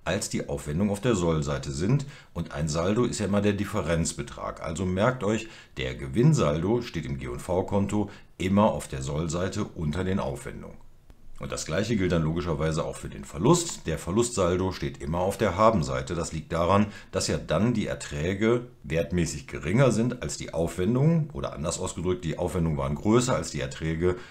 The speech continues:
Logischerweise muss sich dann der Saldo des Verlusts auf der Habenseite bilden.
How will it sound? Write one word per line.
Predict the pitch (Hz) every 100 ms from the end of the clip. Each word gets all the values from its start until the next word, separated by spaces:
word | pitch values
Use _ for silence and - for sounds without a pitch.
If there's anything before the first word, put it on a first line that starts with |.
| -
Logischerweise | - 82 - 110 87 71 73 78
muss | 85 78 98
sich | 117
dann | 80 76
der | 65
Saldo | 64 60 78 85 101 113 -
des | 73 -
Verlusts | - 71 120 127 - - - - -
auf | 107 -
der | 117 -
Habenseite | 69 67 - 50 -
bilden. | - 50 -